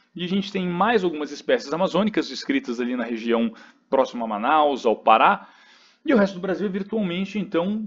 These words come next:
desconhecido. Então, para mostrar que mesmo o estado do Rio de Janeiro, com um viés grande de espécies descritas e concentrando aí cerca de um quarto da diversidade,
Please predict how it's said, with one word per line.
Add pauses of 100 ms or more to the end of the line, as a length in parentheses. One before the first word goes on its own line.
desconhecido. (880)
Então, (380)
para
mostrar
que
mesmo
o
estado
do
Rio
de
Janeiro,
com
um
viés (120)
grande
de
espécies
descritas
e
concentrando
aí (240)
cerca
de
um
quarto
da
diversidade,